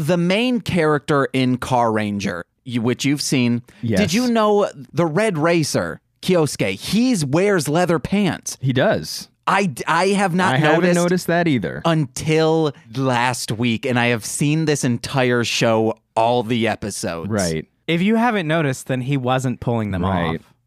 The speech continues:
Speaker 2: But I could also see the other side of it,
Speaker 1: I,
Speaker 2: where
Speaker 1: yeah,
Speaker 2: someone
Speaker 1: okay.
Speaker 2: who's really not pulling off leather pants,
Speaker 3: Yeah, it's,
Speaker 2: that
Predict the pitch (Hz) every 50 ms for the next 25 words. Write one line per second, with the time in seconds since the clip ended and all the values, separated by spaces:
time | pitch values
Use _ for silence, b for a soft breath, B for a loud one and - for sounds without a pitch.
0 | _ - 226 - - 226 240 233 262 269 277 285 - - - 285 226 - - -
1 | 196 190 175 160 147 135 123 165 202 196 170 143 - 127 104 104 98 98 95 101
2 | 107 101 - - 107 107 104 104 104 107 - 202 170 - 180 185 180 160 139 143
3 | 143 127 110 98 95 90 95 107 123 131 135 123 113 104 95 95 95 92 90 92
4 | 104 - - _ _ _ _ - 143 139 139 147 160 156 151 156 156 - 156 151
5 | 156 160 156 - 170 160 202 196 151 - - 170 180 170 - - - 131 139 151